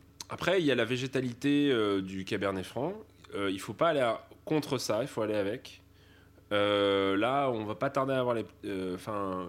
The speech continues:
je crois qu'on en a vu un peu là sortir, mais bon, c'est un temps un peu, euh,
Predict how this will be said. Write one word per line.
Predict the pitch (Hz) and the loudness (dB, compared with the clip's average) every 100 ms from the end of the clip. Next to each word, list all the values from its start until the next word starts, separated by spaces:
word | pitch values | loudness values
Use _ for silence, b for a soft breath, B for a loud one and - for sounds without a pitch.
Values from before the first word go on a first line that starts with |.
| - | -10
je | - | -12
crois | 160 | -10
qu'on | 131 | -6
en | 120 | -4
a | 113 | -4
vu | 110 113 | -2 -2
un | 110 | -4
peu | 107 120 | -4 -2
là | 117 110 | -2 -2
sortir, | - - 123 123 | -6 -4 0 2
mais | 113 92 | 2 0
bon, | 95 101 | -2 -4
c'est | - | -6
un | 87 87 | -6 -8
temps | - 98 | -8 -6
un | 95 | -6
peu, | 98 | -8
euh, | 101 92 | -6 -6